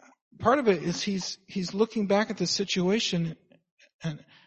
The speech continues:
and maybe I'm going too far on a limb here, but I kinda get this sense of him sort of, "Did I do it?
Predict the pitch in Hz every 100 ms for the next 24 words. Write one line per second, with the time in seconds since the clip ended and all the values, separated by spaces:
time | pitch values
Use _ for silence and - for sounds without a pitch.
0 | _ _ _ 175 196 247 302 240 220 202
1 | 175 220 208 208 202 196 190 175 185 185
2 | 170 143 120 117 - _ - 202 - 269
3 | 233 226 202 180 - 208 190 - 143 -
4 | 180 170 - - 190 165 139 - - _
5 | - 180 240 262 269 330 - -